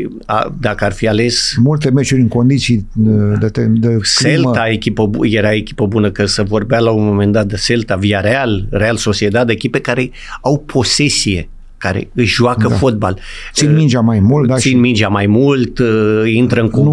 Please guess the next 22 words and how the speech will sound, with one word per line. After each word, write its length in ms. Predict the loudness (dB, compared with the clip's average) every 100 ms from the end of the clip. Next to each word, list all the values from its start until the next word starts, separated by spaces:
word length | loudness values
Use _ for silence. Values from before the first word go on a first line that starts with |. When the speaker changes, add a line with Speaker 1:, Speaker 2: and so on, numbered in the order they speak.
| 2
Speaker 1:
combinații, 600 | 2 2 0 2 2 2
Speaker 2:
bufa 100 | 0
și, 140 | 2
Speaker 1:
da. 380 | 2 2 0 -2 -2
Speaker 2:
cum 100 | -2
spuneți 280 | 0 0
Speaker 1:
Alaves 260 | 2 0 2
Speaker 2:
voi. 80 | 2
Speaker 1:
e 20 |
o 40 | 0
echipă 540 | 0 -2 0 -2 -4 -8 -10 -4
stilul 380 | -2 0 2 2
Osasuna, 640 | 0 0 0 0 0 2
o 100 | 0
echipă 300 | -2 -2 -2
directă, 560 | 0 0 0 -2 -4 -4
cu 200 | -4 -8
fotbal 380 | -2 0 2 0
agresiv, 680 | 0 0 0 0 0 0 -4 -10 -12
aleargă 400 | -4 -2 0 -2
toți, 540 | -2 0 0 0 -2 2 2 2 2 -2 -6 -16 -8
eh, 100 | -2